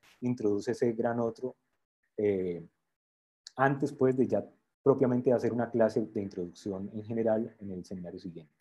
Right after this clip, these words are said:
En este punto quiero hacerles notar que hay al menos un par de preguntas implícitas en la manera en que Lacan se sirve del ejemplo si le damos el lugar de una analogía. Las preguntas son,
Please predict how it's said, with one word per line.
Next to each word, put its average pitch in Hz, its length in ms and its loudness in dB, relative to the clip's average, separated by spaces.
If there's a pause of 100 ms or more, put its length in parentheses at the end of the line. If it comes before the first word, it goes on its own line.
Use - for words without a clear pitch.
(1200)
En 135 100 2
este 147 180 4
punto 196 420 2
quiero 147 200 10
hacerles 156 260 8
notar 135 340 4
que 139 100 2
hay 123 120 6
al 131 100 2
menos 139 380 -2
un 156 220 -2
par 147 180 4
de 147 80 4
preguntas 127 580 -2
implícitas 147 720 -2
en 123 160 4
la 123 100 6
manera 127 360 2
en 160 60 -4
que 160 100 4
Lacan 104 540 0 (100)
se - 220 -8
sirve 117 260 2
del 113 100 2
ejemplo 147 480 -2 (520)
si 143 120 4
le 131 120 8
damos 131 280 4
el 131 100 6
lugar 113 260 4
de 123 80 6
una 127 260 2
analogía. 101 480 0 (720)
Las 104 120 -2
preguntas 101 480 -4
son, 110 260 -2